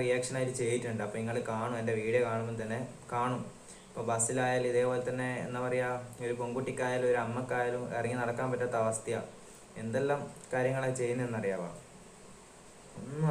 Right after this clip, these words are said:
അറിയില്ല എങ്ങോട്ടാ പോകുന്നതെന്നൊന്നും. അപ്പം നിങ്ങൾ ഒരു കാര്യം ചെയ്യുക, എന്ത് കണ്ടാലും അന്നേരം തന്നെ പ്രതികരിക്കുക,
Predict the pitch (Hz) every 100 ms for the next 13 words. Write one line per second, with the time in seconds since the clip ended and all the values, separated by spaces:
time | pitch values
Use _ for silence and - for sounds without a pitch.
0 | 123 113 120 117 120 - - 107 113 117
1 | 110 107 110 113 101 101 131 - - -
2 | - - - - 117 120 117 - - -
3 | - - - 131 156 165 - 139 160 165
4 | 151 147 120 110 98 117 123 165 180 147
5 | 143 147 151 151 123 135 160 131 131 135
6 | 117 110 113 113 110 -